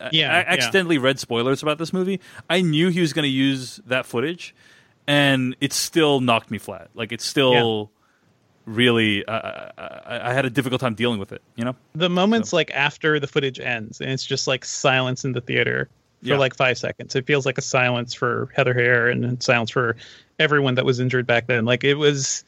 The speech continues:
Speaker 2: that is, I, I don't know, I think the most connected I felt with an audience. Like, we could,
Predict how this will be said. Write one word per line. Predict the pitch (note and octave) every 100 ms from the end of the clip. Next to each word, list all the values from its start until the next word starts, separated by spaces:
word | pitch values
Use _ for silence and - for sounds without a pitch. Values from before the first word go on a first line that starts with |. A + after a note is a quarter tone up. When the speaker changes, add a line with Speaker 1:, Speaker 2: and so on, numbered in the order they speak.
| _ _ _ _ _
Speaker 2:
that | C#3+ E3 F#3+ G#3+
is, | G3 F3 - - - _ _ _ _
I, | D3+ -
I | E3
don't | E3+
know, | D#3
I | C3
think | F3+ F3+
the | D3+
most | C#3+ D3 -
connected | E3 C#3+ D3 E3+ E3+ F3+ - _ -
I | D3+
felt | - C#3+ C#3+
with | D3
an | D3
audience. | B2 C3+ D3 D#3 -
Like, | C3 -
we | C#3+ C#3+
could, | D3+ C#3+